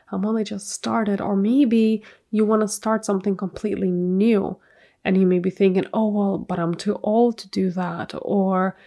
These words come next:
you know, maybe you wanna move to a new place, and you may be thinking, "Oh, but, you know, I would have to start from scratch, and surely I can't do that. I'm too old. There's not enough time." And it's all just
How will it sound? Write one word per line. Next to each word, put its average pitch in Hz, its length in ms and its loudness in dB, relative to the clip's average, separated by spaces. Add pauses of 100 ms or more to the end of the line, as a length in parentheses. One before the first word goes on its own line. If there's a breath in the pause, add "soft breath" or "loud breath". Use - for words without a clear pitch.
(420 soft breath)
you 233 100 4
know, 190 120 6
maybe 185 280 6
you 208 120 2
wanna 214 240 2
move 214 400 2
to 226 100 -2
a 214 40 2
new 202 180 4
place, 220 640 -2
and 180 140 -2
you 180 80 0
may 180 200 -2
be 180 140 -6
thinking, 190 460 -4 (140)
"Oh, 202 400 0
but, - 180 -8
you 202 100 -4
know, 196 340 -4 (200)
I 202 100 0
would 214 160 -4
have 202 180 -6
to 202 100 -8
start 196 240 -6
from - 160 -6
scratch, - 680 2
and 202 120 -6
surely 220 400 -4
I 202 80 -6
can't 196 280 -4
do 202 160 2
that. 196 240 -4
I'm 190 140 -4
too - 220 -8
old. 196 380 0
There's 190 180 -6
not - 100 -6
enough 190 280 -8
time." 196 640 -4 (880 loud breath)
And 220 140 2
it's 226 160 -2 (100)
all 311 380 4
just - 500 -6